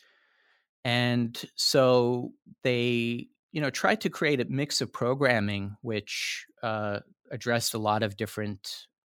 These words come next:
um, needs and constituencies. So there was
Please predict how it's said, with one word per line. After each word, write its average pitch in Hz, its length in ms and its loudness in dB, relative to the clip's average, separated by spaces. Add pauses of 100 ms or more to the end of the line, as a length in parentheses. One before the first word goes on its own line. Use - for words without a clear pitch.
um, 104 400 -8 (340)
needs 123 500 0
and 98 120 -8
constituencies. - 920 -6
So - 160 -6
there 104 140 -8
was 104 260 -6